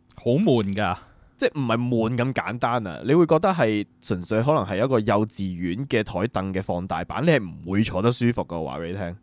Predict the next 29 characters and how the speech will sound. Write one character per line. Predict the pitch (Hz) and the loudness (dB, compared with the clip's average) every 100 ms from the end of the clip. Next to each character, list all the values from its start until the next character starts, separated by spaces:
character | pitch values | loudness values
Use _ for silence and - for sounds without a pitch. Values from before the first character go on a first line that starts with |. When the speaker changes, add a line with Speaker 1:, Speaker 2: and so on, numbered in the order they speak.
| _ | _
Speaker 1:
應 | - 277 | -10 -6
該 | 302 311 | -2 2
話 | 131 - | 2 0
係 | 110 | -4
佢 | - 113 - - | -4 -6 -6 -8
成 | 78 60 | -8 -8
個 | - 117 | -4 -2
模 | 120 90 - | -2 -6 -8
式 | 156 - | -12 -6
都 | 175 | -4
唔 | 151 | -4
係 | - - 78 - _ _ | -6 -10 -10 -12 _ _
俾 | 87 95 113 | -6 -2 -2
你 | 95 85 87 | -4 -8 -6
relax | 95 104 - | -4 -4 -6
咯。 | 104 104 _ _ - | -6 -8 _ _ -6
Speaker 2:
咁 | 196 | -2
你 | 156 | 0
又， | 117 - | 0 -4
<laughs> | - - 123 | -12 -10 -2
我 | |
又 | 170 | 2
唔 | 120 | 2
明 | 101 95 | 0 -6
喎。 | 87 98 107 | -6 -8 -6
咁 | 147 196 | -4 -2
點 | 190 | -2
解 | 175 | -2
啲， | 180 175 175 | 2 4 4